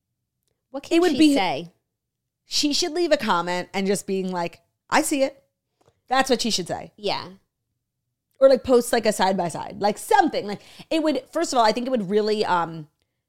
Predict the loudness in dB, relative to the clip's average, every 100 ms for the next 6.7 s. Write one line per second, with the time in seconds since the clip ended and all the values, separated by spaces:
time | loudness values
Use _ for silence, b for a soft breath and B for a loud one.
0 | _ _ _ _ -2 0 0 -2 0 2
1 | 4 2 2 2 0 -4 -6 -6 -6 -8
2 | -8 -12 -8 -4 -4 -4 -4 -4 -4 -4
3 | -4 -6 _ -20 -14 -2 0 0 0 -2
4 | -4 -10 -4 -2 -2 -4 -8 -6 -4 -4
5 | -2 -4 -4 -6 -4 -2 -2 -4 b b
6 | b _ -8 -2 0 0 -2